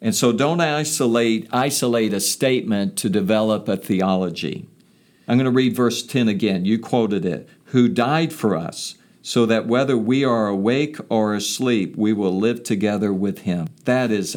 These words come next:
our salvation. That is our hope. "Therefore, encourage one another and build up one another, just as you also are doing." Again, he's not promising them that they're not gonna go through any more persecution.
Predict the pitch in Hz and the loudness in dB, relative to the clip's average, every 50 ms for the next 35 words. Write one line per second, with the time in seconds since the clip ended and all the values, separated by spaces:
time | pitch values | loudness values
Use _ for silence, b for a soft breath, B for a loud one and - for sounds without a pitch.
0 | - - 98 95 92 92 92 - - 98 85 85 85 98 92 85 85 - - 87 | -4 0 0 0 0 0 -2 -4 -2 -2 -2 -2 -2 -2 -4 -4 -4 -4 -4 -4
1 | 90 85 98 104 107 104 107 101 - - - - 92 92 90 92 90 90 85 82 | -4 -2 -2 -2 0 0 -2 -2 -2 -4 -4 -2 -2 0 0 -2 -2 -4 -6 -6
2 | 80 - B B B B B B B B 107 120 139 151 156 151 - 135 123 117 | -6 -8 B B B B B B B B 2 4 4 4 2 2 2 2 2 2
3 | - 120 113 104 98 - - - - 165 165 165 165 160 127 - - 127 127 127 | 4 2 2 2 2 -2 -6 -2 0 0 2 2 0 -2 -4 -4 -2 0 0 2
4 | 127 127 120 113 110 110 107 98 104 101 95 - 104 107 101 101 98 87 - 135 | 2 2 2 2 4 2 2 0 -2 -2 -2 0 0 2 2 2 0 0 0 2
5 | 143 151 156 156 139 131 123 123 - - 120 117 110 110 107 104 104 104 101 98 | 2 2 2 2 0 0 0 0 -2 -2 0 2 2 2 2 2 2 0 0 0
6 | 98 101 98 B B B B - - 123 123 120 120 - 120 110 107 104 98 98 | 0 -2 -4 B B B B -4 0 2 2 2 0 2 2 2 2 2 0 0
7 | - 113 110 104 98 - 98 98 98 98 - - 110 101 95 92 - - 92 90 | 2 2 2 2 2 2 2 2 0 0 -2 -2 0 0 0 0 0 0 -2 -2
8 | 90 - 98 87 85 85 78 78 - - - b b b b b b b b b | -2 -2 -2 -2 -2 -2 -4 -6 -8 -10 -12 b b b b b b b b b
9 | 107 107 98 101 135 139 139 123 110 104 107 120 120 110 - 123 127 135 135 - | 0 0 2 2 2 2 2 0 0 2 4 2 2 2 2 0 0 0 0 -2
10 | - - - 170 165 175 180 170 156 120 110 - - 113 104 107 107 104 104 104 | -6 -4 0 0 2 2 2 2 0 0 -2 0 0 0 2 2 2 2 2 0
11 | 101 101 98 101 110 107 104 107 107 110 104 101 113 107 107 95 107 104 101 95 | 0 0 -2 0 0 0 2 2 2 0 0 0 0 0 0 2 0 0 -2 -2
12 | - 107 104 101 - 110 107 104 104 101 101 95 95 95 85 - - 95 92 - | -2 0 0 0 0 2 2 2 2 2 2 0 0 -2 -2 -2 -2 -2 -2 -2
13 | - 87 - - 95 92 85 - - 65 71 80 85 | -4 -6 -4 -2 -2 -2 -2 -2 -6 -6 -6 -6 -8